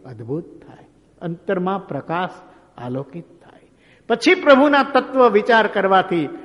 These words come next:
પોતાનો સ્વરૂપ પ્રગટે. જેમ જેમ હું સૂક્ષ્મ વિચારથી ઊંડો ઉતરું છું, મનન, નિધિધ્યાસન, તેમ તેમ તમારા તત્વના ચમત્કારો મારા સ્વરૂપનો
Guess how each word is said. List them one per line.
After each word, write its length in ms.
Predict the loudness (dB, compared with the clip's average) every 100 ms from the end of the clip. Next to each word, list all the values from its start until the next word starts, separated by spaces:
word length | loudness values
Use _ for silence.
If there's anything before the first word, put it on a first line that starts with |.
| -12
પોતાનો 480 | -4 -4 -4 -6 -6
સ્વરૂપ 320 | -8 -4 -4
પ્રગટે. 420 | -6 -16 -16 -16 -14
જેમ 400 | -8 -6 -6 -8
જેમ 300 | -8 -8 -12
હું 140 | -16
સૂક્ષ્મ 460 | -16 -18 -14 -14 -12
વિચારથી 640 | -10 -6 -6 -8 -12 -14 -18 -18 -4
ઊંડો 320 | -2 0 2
ઉતરું 400 | 4 4 4 4
છું, 280 | 2 -4 -8 -14 -16 -8
મનન, 460 | -4 -4 -6 -10 -18 -20 _ _ _ _ -6
નિધિધ્યાસન, 680 | -4 -4 -4 -6 -8 -14 -20 -20 -20 _ 2
તેમ 300 | 2 2 -2
તેમ 160 | -2 -2 -14 -20 -20 -20 _ -4
તમારા 480 | 0 0 0 -6 -10
તત્વના 460 | -8 -6 -6 -6
ચમત્કારો 720 | -10 -10 -10 -10 -12 -10 -12 -18 -20 _
મારા 400 | -14 -10 -8 -8
સ્વરૂપનો 520 | -8 -10 -10 -8 -8